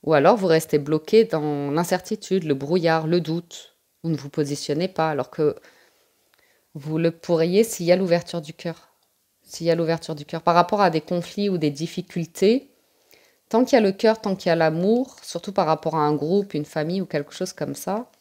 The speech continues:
on vous dit que ça ira. Mais on sent, euh, on sent qu'il y a un bouleversement, on sent qu'il y a un moment, euh, potentiellement, euh, difficile, sous tension, chaotique ou comme ça, mais c'est pour vous permettre de, d'aller sur de nouvelles bases.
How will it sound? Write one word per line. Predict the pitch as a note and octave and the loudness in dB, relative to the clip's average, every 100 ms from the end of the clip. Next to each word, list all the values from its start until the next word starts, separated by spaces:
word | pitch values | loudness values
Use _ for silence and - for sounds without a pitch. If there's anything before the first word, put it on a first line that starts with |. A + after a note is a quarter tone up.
| _ _ _ _ _ _ _ _ _ _ | _ _ _ _ _ _ _ _ _ _
on | - | -10
vous | D#3+ | -6
dit | E3 | -4
que | G3 | -4
ça | - | -2
ira. | D#3+ D3+ D#3+ _ _ | 0 0 -4 _ _
Mais | - F#3 | 0 2
on | |
sent, | G3+ - C#4 C4+ | 2 2 2 4
euh, | G3+ E3+ E3 - - | 4 2 -2 -8 -6
on | F3 | -4
sent | - C4 | -2 -2
qu'il | C4 | 0
y | |
a | |
un | G#3+ | -2
bouleversement, | F#3 F3+ F3+ - F#3 | -2 -2 -4 -4 -4
on | F3 | -4
sent | D#3+ - A#3+ | -6 -4 -4
qu'il | - F#3 | -2 -2
y | |
a | |
un | E3+ | -2
moment, | E3 D#3+ E3+ F#3 F3+ | -2 -2 0 0 0
euh, | D3+ C#3 - - - - - - - - | -2 -4 -8 -20 -20 -18 -18 -20 -20 -10
potentiellement, | F3+ F3+ E3+ F3 F3 F3+ G3+ | -6 -4 0 0 0 -2 0
euh, | E3+ D3+ | 0 -2
difficile, | F3+ F#3+ A3 - G#3+ G#3+ G#3 | -2 -2 -4 -2 -2 0 -2
sous | G3+ - | -4 -10
tension, | G3 G3+ G3 - F#3+ F#3+ | -4 -4 -4 -6 -4 -4
chaotique | F#3+ F#3 F#3+ - G#3+ - | 2 2 2 -4 -8 -4
ou | |
comme | - E3 | -4 -4
ça, | - | -2
mais | A#3 | -2
c'est | G3+ | -2
pour | E3+ E3 E3 - | -4 -6 -6 -8
vous | D#3 | -6
permettre | F#3+ G#3 F3 G3+ - | 0 0 2 -2 2
de, | E3+ D3+ D3 C#3+ | 2 4 0 -2
d'aller | D3+ E3 F3 | 0 2 2
sur | F#3+ - D#3+ | 0 -4 -2
de | |
nouvelles | E3 E3 D#3+ | 0 0 0
bases. | D#3 D3 - | -2 -4 -8